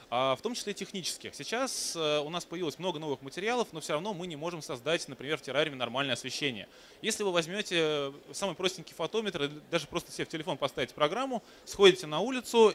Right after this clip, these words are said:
и померяете освещённость на улице, а потом померяете себя в террариуме, вы удивитесь. В террариуме под лампочкой экзотеровской, э, с этой самой,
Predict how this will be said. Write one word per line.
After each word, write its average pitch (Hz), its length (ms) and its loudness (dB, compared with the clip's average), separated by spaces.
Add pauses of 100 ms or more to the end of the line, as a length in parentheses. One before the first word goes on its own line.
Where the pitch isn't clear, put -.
и 226 160 -2
померяете 180 600 2
освещённость 143 560 -4
на 151 100 -4
улице, 247 420 -4 (240)
а 117 80 0
потом 214 200 2
померяете 175 420 2
себя 165 120 0
в - 60 -6
террариуме, 135 440 6
вы 175 120 -4
удивитесь. 165 500 -8 (340)
В - 60 -16
террариуме 180 380 8
под 160 180 0
лампочкой 214 580 2
экзотеровской, 185 640 2
э, 143 920 0
с - 300 -6
этой 123 140 -12
самой, 113 320 -6